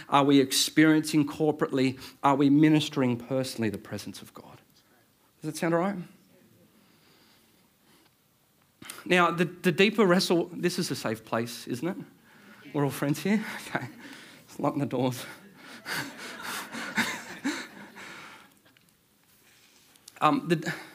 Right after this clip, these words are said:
the deeper wrestle, and I've got to confess this to you as your pastor, the deeper wrestle for me since being back from long service leave is that, um, I've just been spiritually dry. And, um, there's nothing more terrifying than being a leader of a church when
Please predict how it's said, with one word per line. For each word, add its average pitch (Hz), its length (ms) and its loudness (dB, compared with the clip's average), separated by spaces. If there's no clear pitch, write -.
the 180 60 4
deeper 240 320 4
wrestle, 202 360 6
and 147 160 6
I've 180 120 6
got 185 60 6
to 160 80 6
confess 151 380 0
this 160 120 -4
to 160 100 -2
you 143 60 2
as 139 80 -4
your 139 80 -4
pastor, 156 380 0
the - 20 0
deeper 185 240 2
wrestle 160 320 2
for 160 180 0
me 135 80 2
since 135 220 0
being 135 200 2
back 127 180 2
from 139 180 -2
long 131 140 -2
service 160 360 -2
leave 127 220 2
is 120 160 -4
that, 135 160 -4
um, 135 260 2
I've 156 140 2
just 196 180 -4
been 143 160 2
spiritually 143 600 -2
dry. 117 480 -4
And, 143 200 6
um, 135 400 6
there's 151 160 2
nothing 185 260 4
more 143 140 4
terrifying 139 640 2
than 117 120 2
being 127 200 4
a 123 60 2
leader 127 220 2
of 113 100 -4
a 117 40 -6
church - 460 -4
when 117 560 -2